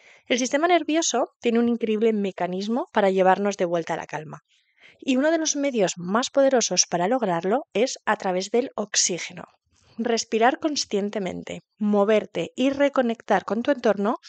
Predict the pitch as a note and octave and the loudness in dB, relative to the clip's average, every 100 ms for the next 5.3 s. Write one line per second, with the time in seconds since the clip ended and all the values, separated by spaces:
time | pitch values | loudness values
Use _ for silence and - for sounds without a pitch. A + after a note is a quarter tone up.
0 | - - - - B3 C#4 C#4 B3+ G#3+ G3+ | -20 -20 -8 0 2 2 2 0 0 -2
1 | E3+ - - A#3 G#3 F#3 E3+ - - F#3 | -2 -2 -4 -4 -4 -4 -6 -4 -2 -2
2 | F3 F3 F3 - G3 F3+ E3 F#3 A3+ G4+ | -2 -6 -8 -4 -2 0 0 0 -2 -4
3 | - _ _ _ B3 A3 G3+ G3+ G3+ B3 | -10 _ _ _ -4 -2 -4 -4 -6 -4
4 | A#3+ G#3+ F#3+ F3 F3+ F#3+ _ - F#3 - | -4 -6 -6 0 0 0 _ -2 -2 -4
5 | - - - | -10 -16 -20